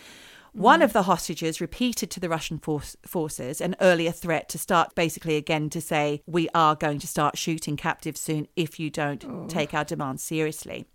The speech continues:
Speaker 1: They were negotiating the release of non-Russian nationals, and that was being conducted by various embassies. The kidnappers claimed they were ready to release fifty Russian hos-, hostages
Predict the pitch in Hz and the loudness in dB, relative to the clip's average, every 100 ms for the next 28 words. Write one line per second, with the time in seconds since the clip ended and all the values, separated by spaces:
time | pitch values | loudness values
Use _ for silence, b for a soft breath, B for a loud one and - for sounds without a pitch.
0 | _ 214 202 202 226 302 - 277 247 240 | _ 6 6 6 6 6 8 2 4 2
1 | 214 202 202 208 196 196 202 196 190 175 | 2 2 2 0 2 6 6 4 4 2
2 | - 170 151 165 160 156 - 143 135 214 | 0 -4 -4 -4 -4 -4 -8 -6 -6 -6
3 | - - B B B - 190 175 190 196 | -8 -14 B B B 2 4 4 2 2
4 | 185 190 180 - 180 165 170 170 170 170 | 0 -2 -2 0 -4 0 0 2 2 2
5 | 170 - - - 214 254 - 151 143 - | 0 -4 -6 2 4 4 2 -2 -4 0
6 | 226 311 349 311 269 - 247 208 214 196 | 2 2 2 2 2 0 0 2 2 4
7 | 190 240 302 262 220 190 185 - 330 - | 6 4 4 2 4 4 2 0 -2 2
8 | 320 247 269 - 196 151 156 - - 170 | 2 6 4 4 -2 0 -4 -4 -8 -6
9 | 151 - - 156 - | -6 -8 -4 -4 -6